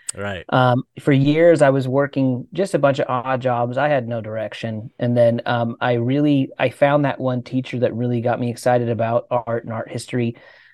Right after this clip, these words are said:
Speaker 2: Um, and so I went to college for that. And my goal was really to focus on the whole dark art scene.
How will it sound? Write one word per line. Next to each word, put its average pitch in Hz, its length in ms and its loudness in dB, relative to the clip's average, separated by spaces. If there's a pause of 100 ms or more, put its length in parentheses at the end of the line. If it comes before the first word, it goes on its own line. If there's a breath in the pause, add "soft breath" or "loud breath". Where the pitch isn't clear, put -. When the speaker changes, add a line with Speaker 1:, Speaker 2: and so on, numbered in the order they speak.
(200 soft breath)
Speaker 2:
Um, 135 260 4
and 131 100 0
so 143 80 6
I 135 40 6
went 175 180 2
to 208 60 0
college 170 320 4
for 165 100 -4
that. 139 400 4
And 127 140 -2
my 123 160 -4
goal 147 320 0
was 135 160 0
really 147 220 -2
to 127 120 -12
focus 170 420 -2
on 135 220 -4
the 127 100 0
whole 120 140 -4
dark 117 300 -4
art 117 200 0
scene. 120 400 -8